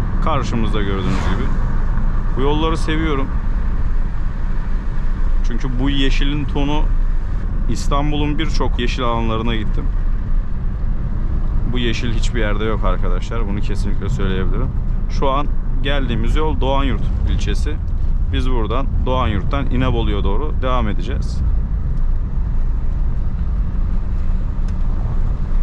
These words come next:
Bu şekilde köyün merkezi burası. Doğanyurt ilçesinin sağ tarafta bir hastane, A yüz bir ve birkaç market var. Kendisi sola döner mi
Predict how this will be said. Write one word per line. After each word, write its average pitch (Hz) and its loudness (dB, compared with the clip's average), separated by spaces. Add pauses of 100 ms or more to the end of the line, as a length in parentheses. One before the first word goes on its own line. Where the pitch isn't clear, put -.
(160)
Bu - -2
şekilde 110 0
köyün 113 0
merkezi 110 0
burası. - 0 (400)
Doğanyurt 101 0 (540)
ilçesinin - 0
sağ 113 2
tarafta 107 0 (840)
bir 110 -2
hastane, 107 0 (220)
A 135 2
yüz 98 -2
bir 131 -2
ve 120 0
birkaç 127 0
market 117 0
var. 113 2 (1700)
Kendisi 110 0
sola 117 0
döner 117 0
mi 101 -2